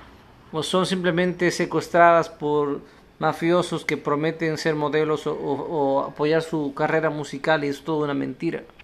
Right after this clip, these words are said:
Entonces muchas veces Dios tiene que cerrarnos puertas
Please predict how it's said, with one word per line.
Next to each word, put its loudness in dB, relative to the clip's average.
Entonces 8
muchas 4
veces 0
Dios 0
tiene -2
que -6
cerrarnos -2
puertas -8